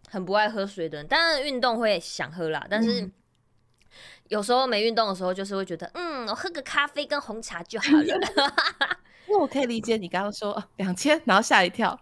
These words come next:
Speaker 2: 因为我听到别人喝不到一千的时候，我也会吓一跳。
Speaker 1: 对吧？
Speaker 2: “为什么这么好喝？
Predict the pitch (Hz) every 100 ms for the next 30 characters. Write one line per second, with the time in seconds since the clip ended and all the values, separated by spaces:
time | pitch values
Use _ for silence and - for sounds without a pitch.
0 | - 415 480 262 294 330 269 208 - 254
1 | 262 247 233 233 208 196 180 170 175 170
2 | 156 - 262 240 220 214 208 202 208 320
3 | 226 185 - 247 247 254